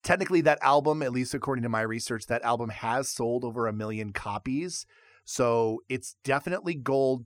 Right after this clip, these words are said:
T-, technically, yes, it is also platinum. Um, but I wouldn't look for R C A to go out of their way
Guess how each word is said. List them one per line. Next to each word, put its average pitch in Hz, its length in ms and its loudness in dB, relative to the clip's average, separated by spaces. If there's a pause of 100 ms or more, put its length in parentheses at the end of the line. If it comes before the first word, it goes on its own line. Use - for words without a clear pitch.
(120)
T-, - 160 -14 (180)
technically, 151 400 -2
yes, 120 360 0
it 123 100 -2
is 117 160 -2
also 107 400 -4
platinum. 151 560 -4 (480)
Um, 131 400 2 (240)
but 156 240 6
I 156 220 4
wouldn't 196 400 0
look 165 260 -2
for - 260 -4
R 151 140 0
C 151 240 -8
A 151 60 -4
to 147 80 -4
go 143 160 -2
out 139 120 2
of 135 60 -2
their 135 120 -2
way 131 260 -2